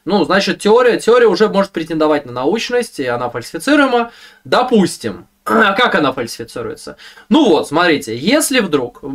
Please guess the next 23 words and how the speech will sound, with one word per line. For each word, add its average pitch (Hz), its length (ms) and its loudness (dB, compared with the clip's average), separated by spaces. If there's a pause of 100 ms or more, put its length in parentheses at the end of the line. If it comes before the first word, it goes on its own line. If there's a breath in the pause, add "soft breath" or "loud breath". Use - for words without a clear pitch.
есть 277 260 0
условия 143 480 0
буквально, 113 400 -8
есть 160 260 -4
условия, 120 400 -8
если 196 360 -2
вдруг 131 380 -8 (120)
революция 143 800 -2 (340 loud breath)
происходит, 160 720 0 (1400)
м, 131 640 -6 (120)
<clears throat> - 120 -20
в - 1160 -8
не-, 240 200 2
в 160 140 -4
менее 208 260 2
развитых 160 460 0
странах 175 460 -4
сначала, 170 720 -4
а 147 140 -2
не 135 120 -6
в 123 80 -12
более 113 260 -2
развитых, 143 500 -10